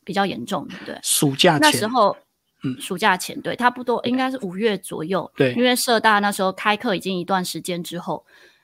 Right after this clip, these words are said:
Speaker 1: 然后因为我社大的学生很多都是年长者，那他们也会比较，有一些又从很远的地方来，比如说从基隆啊、桃园来上课，
Speaker 2: 嗯。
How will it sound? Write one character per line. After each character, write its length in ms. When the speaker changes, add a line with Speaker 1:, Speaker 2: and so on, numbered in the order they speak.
Speaker 1:
然 160
后 460
因 100
为 80
我 120
社 180
大 160
的 80
学 140
生 180
很 80
多 120
都 100
是 120
年 240
长 260
者， 260
那 120
他 140
们 140
也 100
会 100
比 80
较， 160
有 140
一 40
些 160
又 100
从 200
很 140
远 160
的 80
地 120
方 200
来， 140
比 60
如 60
说 140
从 280
基 220
隆 200
啊、 140
桃 260
园 260
来 120
上 300
课， 300
Speaker 2:
嗯。 0